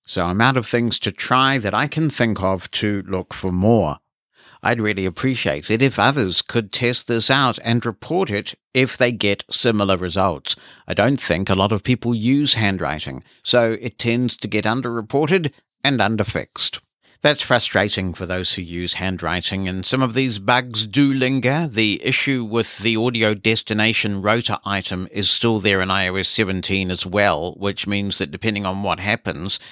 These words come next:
you may not be able to hear your voiceover very well on a call if you use made-for-iPhone hearing aids. The interesting thing is that sometimes you flick down and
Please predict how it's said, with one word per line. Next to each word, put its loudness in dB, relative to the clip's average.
you 2
may 4
not 0
be 2
able 2
to -2
hear 2
your 0
voiceover 0
very -2
well 0
on 0
a -2
call 0
if -6
you 2
use -2
made-for-iPhone 0
hearing 0
aids. -2
The 4
interesting 2
thing 0
is 0
that -4
sometimes 0
you -2
flick -6
down 0
and 2